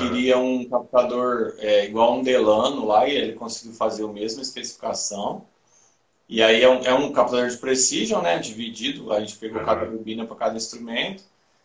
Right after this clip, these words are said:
Speaker 1: E engraçado, essa história o Matheus me joga na cara todo dia, quase.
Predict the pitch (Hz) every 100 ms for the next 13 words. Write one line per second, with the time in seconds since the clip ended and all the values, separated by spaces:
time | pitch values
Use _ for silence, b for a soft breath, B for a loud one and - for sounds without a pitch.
0 | - 127 135 147 170 - 151 117 113 131
1 | 127 131 139 143 143 147 151 147 139 143
2 | 123 135 143 139 131 135 135 135 143 156
3 | 196 139 127 107 117 104 95 -